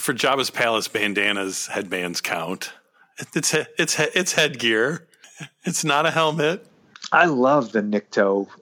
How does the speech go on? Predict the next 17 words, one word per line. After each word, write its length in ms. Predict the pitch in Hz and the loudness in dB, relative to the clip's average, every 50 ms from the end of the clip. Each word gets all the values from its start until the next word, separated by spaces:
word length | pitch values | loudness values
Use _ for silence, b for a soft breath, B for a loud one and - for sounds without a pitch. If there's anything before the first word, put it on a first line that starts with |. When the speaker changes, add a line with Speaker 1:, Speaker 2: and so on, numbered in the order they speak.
| _ - | _ -6
Speaker 2:
Oh 200 | - 156 147 - - | -2 -2 -2 -2 -4
gosh, 340 | - 190 - 185 - - 170 | -4 -4 -4 -4 -2 0 2
I 60 | 170 | 4
love 240 | 180 151 117 107 107 | 4 4 4 2 0
Nikto 360 | 104 95 - - 107 101 98 | -2 -2 0 2 2 2 2
just 220 | - 113 110 - 117 | 2 0 0 2 0
as 120 | 104 95 | 0 0
a 20 | 95 | 0
sculpt. 500 | - - - - 98 90 101 - - - | -4 -4 0 0 2 2 2 0 -2 -6
Like, 140 | - - - | -8 -4 -2
that's 280 | 143 135 131 - - - | 0 0 0 0 -2 -4
just 260 | 107 - - - - | -4 -4 -4 -4 -2
such 280 | - 147 131 120 - | -2 -2 -2 -2 -2
a 60 | 117 107 | -2 -2
cool 380 | - - - 160 143 120 110 107 | 0 0 2 2 2 2 2 2
looking 280 | 107 107 - - 117 | 0 0 -2 -6 -12
alien. 420 | 117 117 127 127 127 127 - 127 | -10 -10 -8 -8 -8 -10 -12 -18